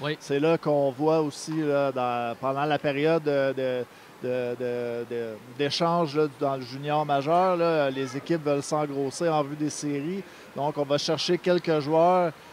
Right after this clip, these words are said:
Speaker 2: Et puis, il y a des rappels du
Speaker 1: Oui,
Speaker 2: côté de,
Speaker 1: mais là,
Speaker 2: des équipes midget trois.
Speaker 1: c'est
Speaker 2: Donc,
Speaker 1: là, c'est
Speaker 2: on
Speaker 1: là
Speaker 2: va
Speaker 1: que ça
Speaker 2: peut-être
Speaker 1: se, c'est là que ça se sent.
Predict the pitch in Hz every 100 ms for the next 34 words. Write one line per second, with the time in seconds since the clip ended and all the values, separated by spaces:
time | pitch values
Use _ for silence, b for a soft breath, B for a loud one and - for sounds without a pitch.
0 | B - 156 156 151 156 160 175 170 196
1 | 196 175 135 165 208 175 175 160 143 143
2 | 135 143 180 170 165 170 170 151 160 185
3 | 139 - 147 160 139 - - 196 185 208
4 | 185 151 - - - 175 196 214 - _
5 | _ _ _ - 208 160